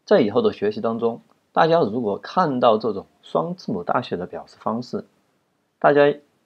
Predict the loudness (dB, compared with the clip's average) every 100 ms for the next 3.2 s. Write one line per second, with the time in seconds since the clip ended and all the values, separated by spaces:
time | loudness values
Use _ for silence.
0 | _ _ 0 2 0 -2 -4 -8 -10 _
1 | _ _ -6 0 0 2 0 -2 -4 -2
2 | -2 0 -2 -4 -8 -10 -10 -8 -8 -6
3 | -8